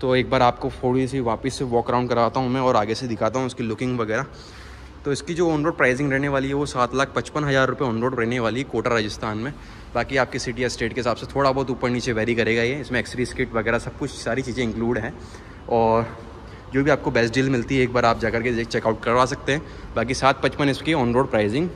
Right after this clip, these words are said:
होने वाली है दोस्तों। और कलर भी काफ़ी अच्छा लग रहा है इसमें, दो चा-, टोटल चार कलर ऑप्शन आपको और मिल जाते हैं।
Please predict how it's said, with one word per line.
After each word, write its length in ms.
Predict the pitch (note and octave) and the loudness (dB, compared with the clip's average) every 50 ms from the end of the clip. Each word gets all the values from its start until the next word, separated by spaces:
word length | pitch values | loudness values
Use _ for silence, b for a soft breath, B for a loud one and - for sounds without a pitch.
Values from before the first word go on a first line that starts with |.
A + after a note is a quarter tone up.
| - | 2
होने 180 | C#3 C#3+ C#3+ C#3 | 4 6 6 6
वाली 200 | B2 A2+ G#2 G2+ | 6 4 4 2
है 60 | G#2+ | 2
दोस्तों। 300 | G2+ G2+ F#2+ - - A#2+ - B B B B B B B B | 0 -2 -2 -4 -6 -6 -6 B B B B B B B B
और 80 | B2+ A#2+ | 2 2
कलर 260 | - D#3+ D#3+ E3 E3 | 6 6 6 6 6
भी 80 | F#3 | 6
काफ़ी 220 | F3 F3 D#3 D3 D#3+ | 6 4 4 4 4
अच्छा 200 | C#3 - - D#3+ | 2 4 4 4
लग 140 | D3 C3+ B2 | 4 4 6
रहा 100 | C3 D3+ | 4 4
है 60 | D3 | 2
इसमें, 340 | C3+ D3 D3 D3 D3 D3 B2+ | 2 0 -2 -2 -2 -4 -4
दो 200 | - A#2 B2 B2 | -4 -2 -2 -4
चा-, 500 | - - - - - - - - - - | -4 -8 -10 -10 -10 -10 -10 -10 -6 -2
टोटल 220 | C3+ B2+ D#3 D3+ | 2 4 4 2
चार 280 | C#3+ - C#3+ C3 C3+ C3 | 2 4 4 6 6 4
कलर 160 | C#3 C#3 C#3 | 4 2 2
ऑप्शन 220 | C3+ B2+ - D3+ | 0 0 0 0
आपको 280 | D3 C3+ B2 - C3+ B2 | 0 0 0 2 2 2
और 100 | B2+ C#3 | 4 4
मिल 160 | D3 C3+ B2 | 2 2 2
जाते 240 | B2 A#2 A2 - C3+ | 2 2 0 0 -4
हैं। 80 | C#3+ | -6